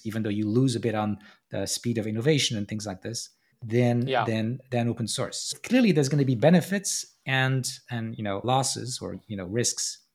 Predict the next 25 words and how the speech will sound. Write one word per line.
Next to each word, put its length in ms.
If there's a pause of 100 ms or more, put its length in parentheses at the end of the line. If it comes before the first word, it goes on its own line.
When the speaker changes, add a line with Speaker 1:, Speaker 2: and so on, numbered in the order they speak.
(280)
Speaker 2:
Of 60
course. 280
Speaker 1:
So 460 (320)
the 100
real 240
question 380
isn't 300
about 580
whether 240
we 100
should 160
have 160
open 220
source 320
or 60
not. 360
This 160
is 120
not 180
for 200
you 240
or 320
I 240
to 120
decide. 460